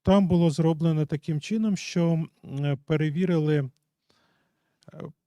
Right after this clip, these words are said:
ро-, е, розчин, е, повідон йода для полоскання порожнини рота при,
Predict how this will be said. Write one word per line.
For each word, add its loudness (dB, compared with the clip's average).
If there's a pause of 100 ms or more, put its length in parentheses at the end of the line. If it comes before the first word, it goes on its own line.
(200)
ро-, 2
е, 2
розчин, 0 (160)
е, -10
повідон -2
йода 0
для -2
полоскання -4
порожнини -6
рота -4 (580)
при, 4